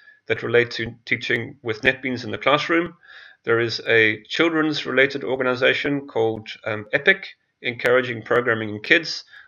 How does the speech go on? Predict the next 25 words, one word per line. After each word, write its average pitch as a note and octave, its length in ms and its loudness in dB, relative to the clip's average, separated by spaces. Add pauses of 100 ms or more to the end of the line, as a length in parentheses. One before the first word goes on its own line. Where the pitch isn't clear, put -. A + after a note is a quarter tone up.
(120)
where A#2 120 -2
Minecraft D3 920 4
in B2 120 -4
the A#2 60 0
form C3+ 320 -2
of A2+ 140 -4
a A#2 40 -2
NetBeans A#2+ 460 -4
project B2 580 -2
is A2 120 -10
available A#2 560 0
that A2 200 -6
you A#2 100 -8
can A2+ 200 -10
use A2 400 -10 (320)
for A2+ 200 -4
children D#3 560 2
to - 140 -10
get B2+ 280 -6
them A#2 260 -4
to A2+ 180 -14
start A2 400 -6
learning A2 440 -4
to G#2+ 120 -16
program. C#3+ 440 4